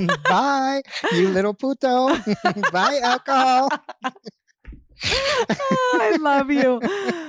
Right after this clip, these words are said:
Speaker 2: I am so happy that this journey brought me to you and brought you to our listeners. Thank you so much for joining us, Eric.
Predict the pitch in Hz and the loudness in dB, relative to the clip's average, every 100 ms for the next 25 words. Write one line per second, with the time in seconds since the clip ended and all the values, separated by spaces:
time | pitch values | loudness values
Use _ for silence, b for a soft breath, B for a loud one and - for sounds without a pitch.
0 | 269 233 254 294 294 311 302 277 302 277 | -10 -4 -2 -2 -4 -6 -2 0 2 0
1 | 262 269 254 240 190 214 - 220 214 220 | 0 -2 -2 -2 -2 -4 -2 -2 -2 -4
2 | 196 196 185 190 190 180 - 214 165 190 | -2 -2 -2 -4 -10 -12 -8 -6 -4 -2
3 | 185 190 254 - 196 185 175 170 170 160 | -2 -4 -6 -8 -8 -6 -6 -8 -10 -12
4 | - 185 170 - 185 190 202 175 170 165 | -6 -2 -2 -2 -6 -6 -6 -4 -6 -4
5 | 175 - 175 165 180 - - - 214 214 | -6 -6 -8 -6 -8 -10 -16 -8 -6 -6
6 | 220 202 220 196 190 175 - - - 190 | -6 -6 -2 -2 -2 -6 -8 -16 -6 -4
7 | 185 185 175 165 165 - - - - | 0 0 -2 -4 -8 -8 -8 -10 -14